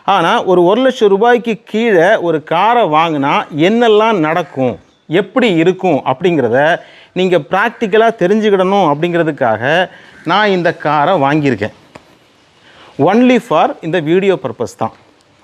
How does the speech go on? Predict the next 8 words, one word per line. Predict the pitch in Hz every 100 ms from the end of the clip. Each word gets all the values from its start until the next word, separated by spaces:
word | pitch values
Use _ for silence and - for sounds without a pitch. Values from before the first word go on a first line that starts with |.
| -
அதாவது | 139 170 123 175 196
நீங்க | 208 226 208 202
தெரிஞ்சுக்கிடணும், | 240 240 196 135 117 98 - - _ - -
ஒரு | 185 190
ஒரு | 233 277
லட்ச | - 220
ரூபாய்க்கு | 214 277 233 -
கீழே | 247 269